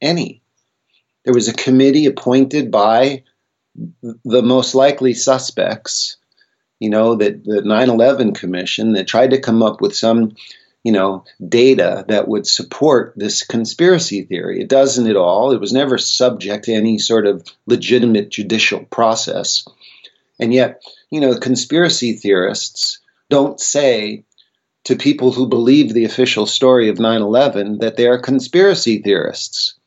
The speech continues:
No, the conspiracy theorists are the ones who get, who get, you get ridiculed, um,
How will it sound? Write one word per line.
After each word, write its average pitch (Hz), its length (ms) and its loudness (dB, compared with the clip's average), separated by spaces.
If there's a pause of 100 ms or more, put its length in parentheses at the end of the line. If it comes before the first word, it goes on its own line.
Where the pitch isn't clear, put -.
(140)
No, 147 360 0 (160)
the 127 100 -2
conspiracy 165 720 0 (100)
theorists 104 400 -2
are 113 120 0
the 113 100 2
ones 120 380 2
who 123 80 -10
get, 113 160 -4
who 123 160 -4
get, 120 280 0
you 123 140 -2
get 113 300 -2 (260)
ridiculed, 117 880 0 (420)
um, 104 520 -4